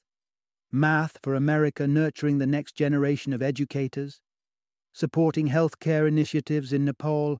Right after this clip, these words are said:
and endowing Stony Brook University with resources to advance knowledge and discovery. Today, Simmons remains an enigmatic figure,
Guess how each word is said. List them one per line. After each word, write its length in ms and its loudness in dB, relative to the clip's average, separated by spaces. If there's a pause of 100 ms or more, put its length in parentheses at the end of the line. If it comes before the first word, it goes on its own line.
(480)
and 120 2
endowing 540 4
Stony 360 2
Brook 260 -2
University 600 2
with 200 0
resources 600 0
to 140 -2
advance 460 0
knowledge 480 2
and 100 -2
discovery. 640 -4 (880)
Today, 500 2 (100)
Simmons 520 2
remains 480 2
an 200 0
enigmatic 760 0
figure, 400 -2